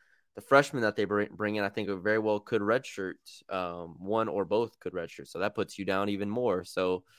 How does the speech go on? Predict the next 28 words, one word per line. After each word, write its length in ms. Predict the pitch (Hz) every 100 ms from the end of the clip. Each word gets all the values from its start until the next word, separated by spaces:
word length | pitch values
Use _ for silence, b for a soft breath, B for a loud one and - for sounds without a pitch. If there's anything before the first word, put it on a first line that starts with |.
| b b b b _ -
it's, 400 | 107 117 127 -
it 200 | 131 135
gets 260 | 151 156 -
shallow 400 | - 143 139 120
pretty 240 | - 123
quick. 340 | - 127 123
I 160 | 80 113
do 200 | 113 127
wish 200 | 120 120
they 80 | 120
would 120 | 107
have 100 | 101
brought 200 | 110 107
another 280 | 104 101 95
big. 460 | 80 104 104 98 - _ _ _ _
Um, 720 | 104 95 92 92 90 90 92 101 _ _ _ _ -
that 200 | 107 98
was 400 | 98 98 90 - - -
something 340 | - 98 - 92
I 100 | 95
felt 200 | 98 92
like 140 | 90
they, 340 | 92 90 87 82 _ -
they 120 | 90
kind 360 | - 92 87 82
of, 140 | 82 -
um, 260 | 95 - - _ _ _ _ _ _ _
needed, 560 | - 101 101 98 104